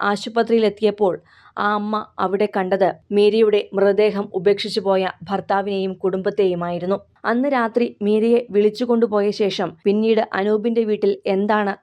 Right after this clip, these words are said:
നടന്നത് എന്ന കാര്യത്തിലാണ് ഇപ്പോൾ അവ്യക്തതയുള്ളത്. അതേസമയം ഭർതൃഗൃഹത്തിൽ തൂങ്ങി മരിച്ച മീരയുടെ ശരീരത്തിൽ മർദ്ദനമേറ്റ പാടുകളോ മറ്റു മുറിവുകളോ ഒന്നുമില്ല എന്ന് പോലീസ് വ്യക്തമാക്കിയിട്ടുണ്ട്. കേസിൽ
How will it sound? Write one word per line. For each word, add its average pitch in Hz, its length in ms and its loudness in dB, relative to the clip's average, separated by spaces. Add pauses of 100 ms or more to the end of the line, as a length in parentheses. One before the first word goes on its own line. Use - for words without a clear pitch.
(100)
നടന്നത് 202 400 0 (160)
എന്ന 196 100 0 (100)
കാര്യത്തിലാണ് 190 580 0 (200)
ഇപ്പോൾ 196 220 0 (200)
അവ്യക്തതയുള്ളത്. 190 760 0 (320)
അതേസമയം 196 560 -2 (420)
ഭർതൃഗൃഹത്തിൽ 196 680 -2 (400)
തൂങ്ങി 214 340 4
മരിച്ച 196 280 0 (280)
മീരയുടെ 202 480 2 (160)
ശരീരത്തിൽ 196 480 2 (380)
മർദ്ദനമേറ്റ 208 580 -2 (120)
പാടുകളോ 196 500 2 (160)
മറ്റു 196 320 -2
മുറിവുകളോ 202 500 2 (160)
ഒന്നുമില്ല 202 400 0 (160)
എന്ന് 180 160 -2 (160)
പോലീസ് 190 480 -2
വ്യക്തമാക്കിയിട്ടുണ്ട്. 185 840 -2 (340)
കേസിൽ 202 300 0